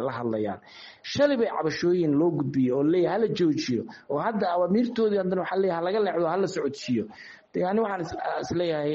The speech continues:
een, Daahir walaal, adiga aragtidaada wey taa, oo ay tahay. Laakiin waxaa la rabaa wax ummadda Soomaaliyeed ka gadmi karo, loona sheegi karo. Waxa weeyaan,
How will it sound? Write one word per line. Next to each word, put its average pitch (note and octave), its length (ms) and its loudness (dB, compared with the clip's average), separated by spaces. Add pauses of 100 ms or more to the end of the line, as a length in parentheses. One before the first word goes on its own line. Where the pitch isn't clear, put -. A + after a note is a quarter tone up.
(140)
een, C3+ 240 -4
Daahir D#3 240 -2
walaal, D3 320 -2
adiga D3+ 240 -2
aragtidaada D3 560 -4
wey C#3+ 180 2
taa, D#3+ 380 -4
oo C3 240 -2
ay A#2+ 140 -4
tahay. F3+ 280 -4 (400)
Laakiin C#3 260 -6
waxaa A3 160 -2
la G3+ 40 -4
rabaa F#3 240 -2
wax D3+ 140 -4
ummadda D#3+ 260 -4
Soomaaliyeed C#3+ 560 -2
ka A#3+ 120 -4
gadmi F3 340 0
karo, C3 260 -4
loona E3+ 400 2
sheegi C#3+ 380 -2
karo. B2+ 180 -2
Waxa D3+ 240 -2
weeyaan, F#3+ 400 2